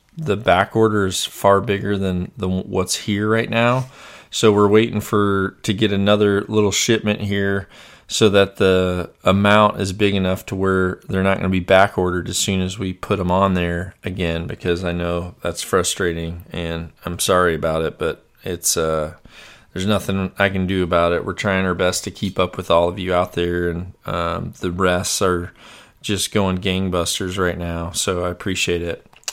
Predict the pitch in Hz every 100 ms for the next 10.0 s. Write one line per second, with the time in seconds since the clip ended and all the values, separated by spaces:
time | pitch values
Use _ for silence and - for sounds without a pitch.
0 | - - - _ 95 104 98 104 139 175
1 | - 170 165 156 147 151 135 123 - 113
2 | 110 110 123 139 - 123 123 117 101 -
3 | 104 113 131 143 - - - - _ 113
4 | 107 104 107 113 120 _ _ _ _ -
5 | 117 - 127 127 180 185 170 156 135 131
6 | - 110 117 117 117 - - 143 139 123
7 | 104 101 98 98 104 - 104 107 - 113
8 | 110 120 117 113 113 107 110 107 101 110
9 | 127 139 143 - 147 147 - 151 156